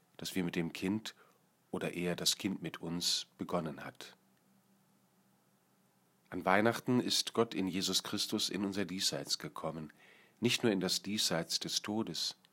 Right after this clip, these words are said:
sondern in das Diesseits unserer Krankheit und Not,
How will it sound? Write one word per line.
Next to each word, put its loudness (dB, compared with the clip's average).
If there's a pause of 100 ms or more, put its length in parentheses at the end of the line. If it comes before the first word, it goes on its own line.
(640)
sondern 2
in 2
das 2
Diesseits 2
unserer -4
Krankheit -2
und -6
Not, -2